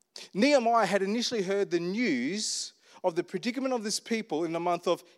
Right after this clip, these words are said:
Kislev. That means absolutely nothing to us. But what we need to know is that the time between Kislev and Nisan is four months. Four months. Nehemiah hears something,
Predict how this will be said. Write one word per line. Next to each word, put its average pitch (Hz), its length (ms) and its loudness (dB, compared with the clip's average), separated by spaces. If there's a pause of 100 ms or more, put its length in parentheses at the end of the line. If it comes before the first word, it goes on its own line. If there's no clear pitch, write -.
Kislev. 170 640 -4 (360)
That 240 160 0
means 202 160 0
absolutely 196 400 0
nothing 180 280 0
to 277 200 -2
us. - 360 -8 (520)
But 175 100 4
what 269 180 2
we 262 80 2
need 233 200 2
to 196 120 -6
know 226 300 2
is 175 80 -2
that 190 300 2 (260)
the 190 260 2
time 233 420 0
between 180 340 -4
Kislev 170 560 -2 (580)
and 165 280 0
Nisan 208 720 0 (320)
is - 180 0
four 247 320 2
months. 190 640 -2 (1500)
Four 269 200 4
months. - 540 0 (2500)
Nehemiah 214 520 4
hears 254 300 -2
something, 196 680 -2